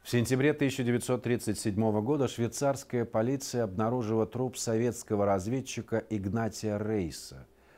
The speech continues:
Рейс отправил письмо Сталину, в котором назвал его террористом. Через несколько дней в прессе появилась заметка:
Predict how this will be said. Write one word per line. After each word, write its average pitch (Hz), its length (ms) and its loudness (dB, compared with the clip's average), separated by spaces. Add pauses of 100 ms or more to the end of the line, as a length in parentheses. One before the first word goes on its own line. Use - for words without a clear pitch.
(300)
Рейс 165 480 2
отправил 147 600 2
письмо 127 560 0
Сталину, 139 560 2
в - 80 -8
котором 117 480 0 (340)
назвал 113 540 2
его 107 300 0
террористом. 98 720 -2 (440)
Через 113 300 2
несколько 104 580 0
дней 117 500 0 (420)
в - 100 -20
прессе 113 460 0
появилась 98 600 0
заметка: 80 680 -4